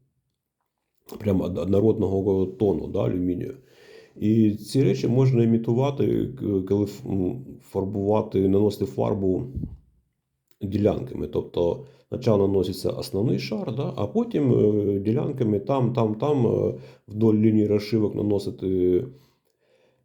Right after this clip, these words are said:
е, фарбу, ну, в різних нап-, ну, напрямках, щоб, е, пензлем вести, то получається якраз такий ефект, е,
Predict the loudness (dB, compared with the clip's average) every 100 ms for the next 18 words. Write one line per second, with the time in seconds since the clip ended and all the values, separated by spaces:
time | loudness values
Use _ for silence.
0 | -4 2 4 2 2 0 0 0 4 4
1 | 2 -2 0 4 4 2 0 -2 -4 -6
2 | -2 -2 -4 -8 -6 -4 -2 -2 0 0
3 | 0 -2 -4 -4 -4 -4 -4 -12 -18 -18
4 | -6 -4 -2 -4 -6 -2 0 0 0 -2
5 | -4 -4 -6 0 0 2 -2 0 0 0
6 | 0 0 0 -2 -4 -2 -2 -4 -16 -10
7 | -8 -6 -6 -8 -10